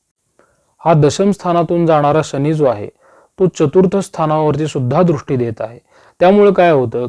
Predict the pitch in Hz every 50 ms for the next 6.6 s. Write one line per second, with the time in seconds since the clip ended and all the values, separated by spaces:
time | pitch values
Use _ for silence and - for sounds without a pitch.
0 | - - 196 185 - - - 151 139 143 160 185 202 214 214 208 _ _ _ _
1 | _ _ - 143 131 151 185 190 - - - 175 160 151 156 151 175 156 123 139
2 | 156 175 160 - - 151 - - - - 190 202 180 - - 165 143 - 147 151
3 | 156 156 - 160 160 147 135 127 139 139 135 135 135 120 127 165 220 196 175 175
4 | 156 - - - 165 151 - 160 160 165 185 - _ _ _ _ _ _ - 151
5 | 151 151 147 143 135 _ - 151 143 - 165 160 147 131 139 151 147 147 - 135
6 | 123 117 117 - - 107 107 - 120 117 - -